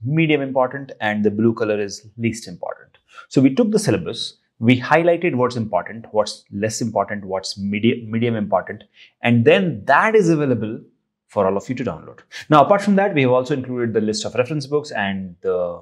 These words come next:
courses which you should, uh, go for in this particular P D F, right? So the link is given in the description, you can download. But hey, hold on, before you, before you do that,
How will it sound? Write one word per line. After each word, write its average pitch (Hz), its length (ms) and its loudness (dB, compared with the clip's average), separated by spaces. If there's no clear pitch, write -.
courses 101 360 -2
which 98 160 -14
you 98 60 -16
should, 90 280 -8
uh, - 80 4
go 113 140 2
for 147 320 0
in 165 240 6
this 131 200 4
particular - 300 -8
P - 140 -20
D - 120 -20
F, - 60 -20
right? 127 220 2
So 117 240 6
the 110 120 2
link 180 300 4
is 160 120 0
given 127 180 -4
in 113 60 -8
the 98 80 -4
description, 113 400 -12
you 117 80 -4
can 95 160 -4
download. 85 380 -4
But 139 300 0
hey, 147 380 0
hold 156 160 0
on, 87 140 0
before 120 240 2
you, 117 220 0
before 107 220 -8
you 98 80 -10
do 92 140 -12
that, - 200 -8